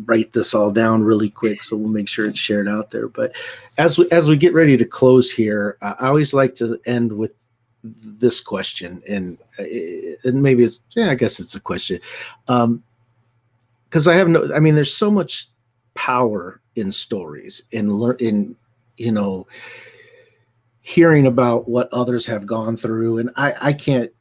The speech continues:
you know, I don't know how many conversations I've had with folks now, and with every single one, every single time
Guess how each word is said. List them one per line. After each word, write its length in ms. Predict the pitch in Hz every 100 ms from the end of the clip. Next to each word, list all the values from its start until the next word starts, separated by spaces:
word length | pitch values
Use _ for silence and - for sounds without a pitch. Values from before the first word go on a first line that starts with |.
| -
you 100 | 143
know, 140 | 113 131
I 80 |
don't 140 | 143 135
know 80 | 120
how 120 | 120
many 500 | 117 117 110 107 98 _ _ _
conversations 840 | - 123 110 107 127 120 113 113 110
I've 140 | 110
had 260 | 117 110 113
with 140 | 113
folks 360 | - 113 107 123
now, 340 | 113 113 113 -
and 200 | 110 107
with 200 | 104 - -
every 460 | 131 131 123 127 120
single 480 | - 127 120 110 107
one, 540 | 104 104 98 87 85 - _ _ _ _ -
every 460 | 135 120 117 117
single 340 | 113 127 113 104
time 560 | - 113 101 90 -